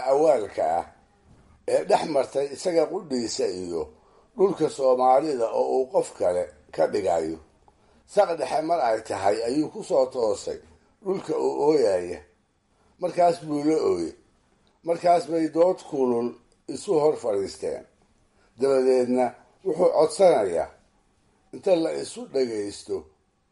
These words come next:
in loo garnaqo. Marka hore, Dacar baa wuxuu ka eed sheeganayaa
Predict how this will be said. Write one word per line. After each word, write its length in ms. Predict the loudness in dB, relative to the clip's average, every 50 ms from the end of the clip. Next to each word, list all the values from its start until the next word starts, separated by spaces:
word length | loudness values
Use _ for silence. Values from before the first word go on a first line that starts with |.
| _ _ _ _ _ _ _ -2
in 100 | 0 0
loo 180 | 2 2 2 2
garnaqo. 520 | 0 -2 -4 -6 -8 -10 -10 -8 -8 -8 -10 -10 _ _ _ _ _ _ _ _ _ _ _ _ _ _ _ _ _ _ _
Marka 300 | 2 4 4 4 2 2
hore, 360 | 2 4 4 2 4 4 2 0 -2 -6 _ _ _ _ _ _ _ _ _ _ _ _ _ _ 2
Dacar 260 | 4 6 6 4 4 4
baa 200 | 6 6 6 6
wuxuu 260 | 4 0 -4 -6 -4
ka 100 | -2 2
eed 220 | 2 2 2 2
sheeganayaa 720 | 0 -2 0 0 2 2 0 0 0 0 0 0 0 -2